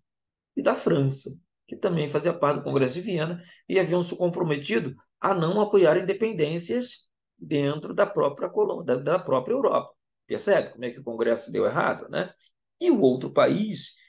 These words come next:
que a gente vai destacar aqui, ó, ó, minha resposta já, por exemplo, é outro exemplo de separação, ou seja, que deu certo,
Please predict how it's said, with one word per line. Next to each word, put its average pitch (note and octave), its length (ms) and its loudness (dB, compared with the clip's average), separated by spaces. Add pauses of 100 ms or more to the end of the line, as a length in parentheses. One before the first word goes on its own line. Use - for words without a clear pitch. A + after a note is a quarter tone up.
(260)
que - 80 -2
a - 20 4
gente B2 240 -6
vai A#2 120 2
destacar - 400 2
aqui, G3+ 280 0
ó, F#2 240 2 (880)
ó, F#2+ 140 2
minha C#3+ 180 0
resposta F#3 560 2
já, F3 140 2
por E3 180 0
exemplo, F#3 560 0 (720)
é - 80 -2 (220)
outro A#3+ 420 6
exemplo E3 380 2
de - 80 -8
separação, G3+ 760 0 (180)
ou D3+ 120 2
seja, G#2+ 320 -2
que G#2 140 -4
deu C#3 300 4
certo, - 960 4